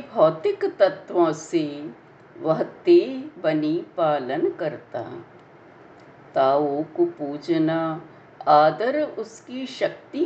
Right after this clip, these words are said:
को देना, क्योंकि दोनों हैं परस्पर पूरक ही। जन्माता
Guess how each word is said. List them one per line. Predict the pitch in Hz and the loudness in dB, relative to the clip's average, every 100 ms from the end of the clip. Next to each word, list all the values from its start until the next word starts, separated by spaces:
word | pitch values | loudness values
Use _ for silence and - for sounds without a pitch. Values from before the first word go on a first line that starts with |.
| - 277 | -4 -4
को | 262 233 | -2 0
देना, | 202 180 170 170 156 151 151 147 175 - - - - - - | 2 6 6 4 0 -2 -6 -10 -16 -20 -20 -20 -20 -16 -6
क्योंकि | 139 117 - 170 170 - - - - - | -4 -4 -4 0 2 0 -6 -20 -20 -14
दोनों | 339 262 120 - 349 | -4 -2 0 -2 -2
हैं | 302 - | -4 -4
परस्पर | 262 262 262 - 262 262 254 | -4 -4 -6 -6 -4 -4 -6
पूरक | 254 247 254 254 247 233 | -8 -4 -2 -2 -4 -10
ही। | 247 220 170 - - - - - - - - - | -10 -4 -4 -6 -12 -20 -20 -20 -20 -20 -20 -16
जन्माता | 165 156 147 151 190 254 330 339 | 0 4 4 4 4 4 4 4